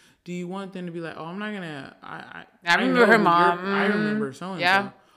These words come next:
Speaker 1: Or do you want them to be, "You know what? She was such a blessing to me. I would love to be able to be a blessing to you."
Speaker 2: Yeah.
Speaker 1: Which one do you want?
Speaker 2: Exactly.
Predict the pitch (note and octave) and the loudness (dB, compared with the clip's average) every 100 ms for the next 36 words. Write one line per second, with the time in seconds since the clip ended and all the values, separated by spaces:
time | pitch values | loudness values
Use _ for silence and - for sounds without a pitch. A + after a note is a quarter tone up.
0 | _ A3 G3+ G3+ F#3+ F#3 E3+ F3 F#3 F#3+ | _ -8 -6 -6 -8 -10 -12 -10 -10 -10
1 | F#3+ F#3 - F3 D#3 E3 E3 D#3 D3+ D3+ | -12 -14 -16 -16 -14 -18 -18 -16 -16 -16
2 | D#3 D3+ D#3+ D#3 D3 D3 D3 D3 D3 D3 | -18 -18 -16 -16 -14 -14 -16 -18 -18 -16
3 | D3 C#3+ D3 C#3+ C3+ D3 C3 C#3+ C#3 C#3 | -16 -18 -18 -18 -18 -20 -18 -20 -20 -20
4 | C3+ F3+ F3 A2 - _ _ _ _ _ | -18 -10 -8 -8 -14 _ _ _ _ _
5 | _ _ _ _ _ _ _ _ _ _ | _ _ _ _ _ _ _ _ _ _
6 | _ D#3 D3 C#3+ F3+ G#3 - F#3+ F#3 F3 | _ -20 -20 -20 -16 -16 -18 -18 -16 -14
7 | D#3 D3 F#3+ F3+ _ _ _ _ _ D#3 | -14 -16 -18 -20 _ _ _ _ _ _
8 | D#3+ D#3+ E3 - | -8 -6 -6 -12